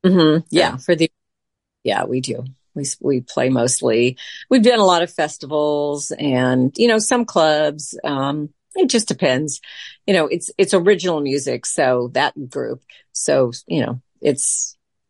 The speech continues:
Speaker 1: maybe suited for some things more than others. You know, some clubs like cover bands, top forty, that kind of thing.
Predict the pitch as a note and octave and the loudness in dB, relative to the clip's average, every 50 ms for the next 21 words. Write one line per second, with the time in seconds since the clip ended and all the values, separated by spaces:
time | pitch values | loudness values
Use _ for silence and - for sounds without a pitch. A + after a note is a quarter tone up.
0 | _ _ _ C#3+ B2+ B2+ B2+ - - D3 C3 C3+ A2 - - C3 C3 - C3 B2 | _ _ _ -2 0 0 0 0 0 2 2 2 0 0 -4 -2 -2 0 -2 -2
1 | B2+ - F2+ B2+ C3 - C#3 C#3 C3 C3 B2+ B2 A#2+ A#2 G#2+ G2 G#2+ C3 - - | -2 -2 -2 -2 -2 0 0 2 2 2 2 2 2 2 2 0 0 0 -2 -4
2 | - - - C#3 - C#3 B2+ - - - E3+ - - - - - - - - - | -4 -6 -4 -4 -4 -4 -4 -4 -4 -4 -6 -4 -4 -4 -4 -2 -4 -4 -4 -6
3 | - _ _ _ _ - - C#3+ C#3+ C3 A2 F#2 E2 C#2+ G#2+ C3 - - - - | -8 _ _ _ _ -2 0 0 2 2 2 0 0 -2 -2 -2 -2 -2 -4 -4
4 | - - G2+ G2 - - - - - - - - - B2+ - - E3+ D#3+ | -2 -2 -2 -2 -2 -2 -6 -8 -8 -8 -10 -12 -12 -14 -14 -16 -16 -18